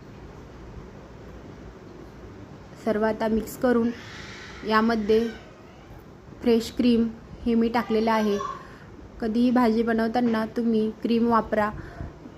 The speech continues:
त्यामुळे परफेक्ट अशी हॉटेल टाईप भाजी होते. आता थोडीशी चवीनुसार यामध्ये साखरही मी टाकलेली आहे. आता पनीरचे तुकडे टाकून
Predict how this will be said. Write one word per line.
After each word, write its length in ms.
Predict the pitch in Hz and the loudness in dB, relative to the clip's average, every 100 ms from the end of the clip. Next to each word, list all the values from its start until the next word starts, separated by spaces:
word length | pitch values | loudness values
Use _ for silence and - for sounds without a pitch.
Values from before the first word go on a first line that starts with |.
| - - - 233 | -20 -18 -10 -2
त्यामुळे 480 | 226 226 233 220 | 2 4 4 2
परफेक्ट 520 | 220 226 214 226 220 226 | 2 0 0 0 0 -2
अशी 180 | 226 | 0
हॉटेल 380 | 226 220 214 214 | 0 0 0 0
टाईप 140 | 220 220 | 2 0
भाजी 360 | 220 208 208 | 0 0 2
होते. 420 | 233 220 208 202 - - - - - | 4 2 0 -4 -6 -16 -20 -16 -10
आता 180 | 214 220 | -6 -2
थोडीशी 360 | 233 233 220 233 | 2 2 2 0
चवीनुसार 540 | 233 233 226 226 233 233 | 4 4 4 2 0 2
यामध्ये 440 | 220 214 220 220 233 | 2 2 2 2 0
साखरही 420 | 226 214 220 220 | 0 0 0 2
मी 100 | 226 | 0
टाकलेली 420 | 220 220 214 233 | -2 0 2 2
आहे. 300 | 220 214 233 - - - - - - - | 2 0 0 -4 -16 -20 -20 -20 -14 -8
आता 220 | 214 226 | -4 -2
पनीरचे 440 | 226 226 220 233 | 2 4 4 2
तुकडे 300 | 233 233 226 | 2 4 4
टाकून 420 | 226 233 240 233 | 4 2 2 0